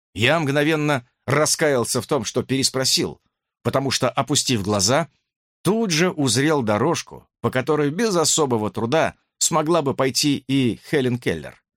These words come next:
Увлекшись разговором, я даже не заметил отпечатков на земле.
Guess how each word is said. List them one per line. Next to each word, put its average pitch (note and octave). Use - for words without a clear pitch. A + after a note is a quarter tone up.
Увлекшись B2+
разговором, B2+
я A#2
даже A#2+
не A#2+
заметил A2+
отпечатков -
на F2+
земле. F2